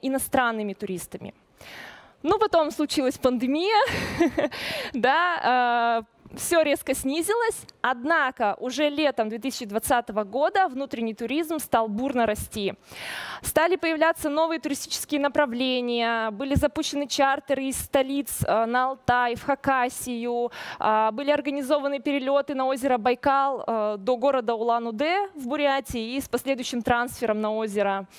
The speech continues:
А, развивались туры на курорты Балтики в Калининградской области.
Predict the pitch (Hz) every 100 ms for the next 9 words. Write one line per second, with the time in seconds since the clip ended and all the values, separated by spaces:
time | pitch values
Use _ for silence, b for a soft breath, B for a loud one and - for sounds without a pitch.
0 | B B B - 220 247 254 285 294 311
1 | - - 302 320 294 262 247 247 254 277
2 | 285 240 202 185 233 226 226 254 - 233
3 | 214 220 226 220 220 202 - 214 208 185
4 | 202 - 196 185